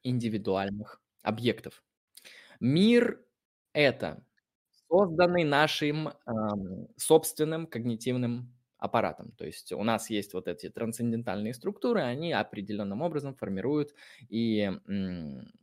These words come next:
располагают мир. Да? Мы имеем мир благодаря ним, благодаря формам чувственности. Это, проще говоря, представление.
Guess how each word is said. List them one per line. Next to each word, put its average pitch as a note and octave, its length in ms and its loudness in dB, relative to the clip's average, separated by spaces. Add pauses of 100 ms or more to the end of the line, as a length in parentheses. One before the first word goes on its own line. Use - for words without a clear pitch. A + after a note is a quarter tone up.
(800)
располагают A#2+ 680 4
мир. G2 200 -4 (680)
Да? A#2+ 280 -2
Мы B2+ 160 0
имеем A2 260 0
мир B2 220 -2
благодаря G2 420 -2
ним, F#2+ 280 -6 (340)
благодаря A2 360 2
формам A#2 360 0
чувственности. - 640 -10 (120)
Это, D#3 460 2 (320)
проще A#2 320 2
говоря, A#2+ 460 0 (100)
представление. A2+ 1160 0